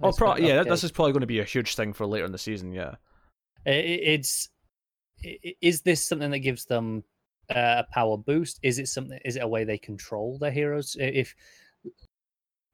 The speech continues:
Speaker 2: let's say that, that one of their heroes doesn't toe the company line, is this something that makes them more, you know, uh, willing to do what they're told?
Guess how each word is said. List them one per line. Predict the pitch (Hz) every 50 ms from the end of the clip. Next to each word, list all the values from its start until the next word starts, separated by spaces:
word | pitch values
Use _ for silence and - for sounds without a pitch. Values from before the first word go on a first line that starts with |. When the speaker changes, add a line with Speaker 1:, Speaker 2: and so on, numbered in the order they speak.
| - 147
Speaker 2:
let's | 143 135 131 143 - -
say | - 143 135
that, | 127 127 131 131 123
that | 113 120 123
one | 117 120 120
of | 113
their | 117 113 110
heroes | 104 120 117 113 113 113 110 107 107 -
doesn't | - 123 117 110 113 110 120 _ _ _ -
toe | - - 127 123 117
the | 113 107
company | - - 120 113 - - 120 113 107
line, | 107 120 120 117 107 107 104 104 104 - _ _ _ _ _ _ _ _ _ -
is | 135 123 113 117
this | 123 120 - -
something | - 135 131 120
that | 117 120 123
makes | 113 117 117 - -
them | - 123 117
more, | 113 113 113 110 110 110 110 107 104 101 _ _ _ _ _ _ _ _ _ _ _ _ _ _ _ -
you | 214 185
know, | 151 117 110 107 110
uh, | 110 113 131
willing | 123 120 135 131 127 127 123 120 113
to | - -
do | 113 123 117 113
what | 120 -
they're | 120 110 104
told? | - - 120 107 101 98 101 -